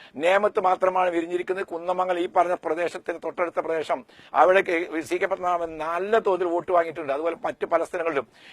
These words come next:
ഇരുപതിനായിരത്തിൽ കൂടുതൽ വോട്ട് വ-, വാങ്ങിയതായ അറുപത്തേഴ് സ്ഥലങ്ങൾ കേരളത്തിലുണ്ട് ബി ജെ പി. അവർക്ക് ഒരു സീറ്റേ കിട്ടിയിട്ടുള്ളൂ. രണ്ടാമത്തെ സീറ്റ് മഞ്ചേശ്വരത്ത് അവർക്ക് ലഭിക്കാതെ പോയത് അവിടെ അപരൻ വന്ന് ഇറങ്ങിയത് കൊണ്ടാ.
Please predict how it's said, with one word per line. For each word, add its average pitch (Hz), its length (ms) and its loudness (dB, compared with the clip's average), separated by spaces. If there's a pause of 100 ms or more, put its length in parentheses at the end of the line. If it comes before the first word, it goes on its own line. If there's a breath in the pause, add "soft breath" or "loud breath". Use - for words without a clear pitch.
ഇരുപതിനായിരത്തിൽ 214 1080 6
കൂടുതൽ 202 500 4
വോട്ട് 190 380 2
വ-, 196 220 8 (220 loud breath)
വാങ്ങിയതായ 190 440 6
അറുപത്തേഴ് 196 720 4
സ്ഥലങ്ങൾ 180 340 0
കേരളത്തിലുണ്ട് 175 600 -2
ബി 160 180 -8
ജെ 165 160 -2
പി. 135 240 -8 (760 soft breath)
അവർക്ക് 196 360 4
ഒരു 208 160 6
സീറ്റേ 208 420 4
കിട്ടിയിട്ടുള്ളൂ. 208 540 2
രണ്ടാമത്തെ 202 560 6
സീറ്റ് 196 340 -6
മഞ്ചേശ്വരത്ത് 190 560 2
അവർക്ക് 196 220 0
ലഭിക്കാതെ 190 500 4
പോയത് 185 220 4
അവിടെ 180 280 4
അപരൻ 196 540 2
വന്ന് 190 220 0
ഇറങ്ങിയത് 180 280 2
കൊണ്ടാ. 165 320 4